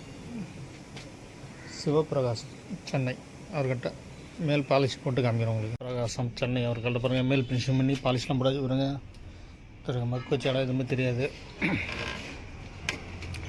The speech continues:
சிவபிரகாசம் சென்னை பாருங்க, யாழ்ப்பாணம் கட்டை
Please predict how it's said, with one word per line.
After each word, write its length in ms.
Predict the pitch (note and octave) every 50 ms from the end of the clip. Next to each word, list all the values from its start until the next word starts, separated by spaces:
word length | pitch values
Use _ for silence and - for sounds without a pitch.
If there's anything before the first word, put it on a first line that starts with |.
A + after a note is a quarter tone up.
| - - - - - - - - - -
சிவபிரகாசம் 1000 | - - C3+ C3+ C3+ - - D3+ B2+ B2 A#2+ A#2+ A#2 A2 - - - B2+ A#2+ A#2 G2+ - -
சென்னை 400 | - A#2+ A#2 A2+ A2+ A2+ A2 G#2+ G#2+ G#2 G#2+ A2 A2+ A2+ G2 F#2+ F#2+ - - - - - - - - - - - - - - - - - - - - - - - - - - - -
பாருங்க, 220 | D3 C3+ C3+ C3 B2+
யாழ்ப்பாணம் 360 | C3 C3+ C3 C3+ B2+ B2+ A#2+
கட்டை 180 | A#2 A2+ B2+